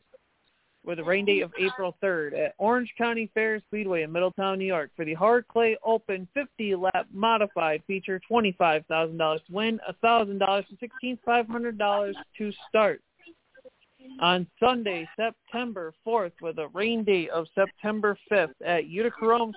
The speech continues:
Speedway in Vernon, New York for the New Yorker fifty, fifty laps, twenty-five thousand dollars to win, thousand dollars to sixteenth, five hundred dollars to start. Then the weekend of Saturday, or of Thursday through Saturday, September fifteenth through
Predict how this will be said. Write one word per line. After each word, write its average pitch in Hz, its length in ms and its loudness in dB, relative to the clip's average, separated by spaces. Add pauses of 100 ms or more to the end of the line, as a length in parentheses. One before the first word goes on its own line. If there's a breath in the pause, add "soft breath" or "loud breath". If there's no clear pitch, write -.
Speedway 170 440 -8
in 160 180 -14
Vernon, 214 360 -4
New 214 60 -6
York 202 400 -4
for 175 100 -8
the 170 100 -6
New 170 140 -8
Yorker 240 480 2 (160)
fifty, 196 480 -10 (580 soft breath)
fifty 254 360 -2
laps, 175 320 0 (180)
twenty-five 202 540 0
thousand 175 300 -4
dollars 165 280 0
to 165 80 -16
win, 202 260 -6
thousand 175 280 2
dollars 160 240 0
to - 200 -16
sixteenth, 226 460 -6
five 262 220 4
hundred 220 180 -2
dollars 185 380 2
to 180 160 -18
start. 156 320 -6 (440)
Then 247 220 0
the 254 80 0
weekend 214 460 -4
of 151 200 -2 (120)
Saturday, 160 640 2 (720)
or 185 120 4
of 170 200 2
Thursday 233 360 2
through 226 280 -6
Saturday, 175 480 2
September 185 440 -6
fifteenth 226 460 -2
through 233 160 -2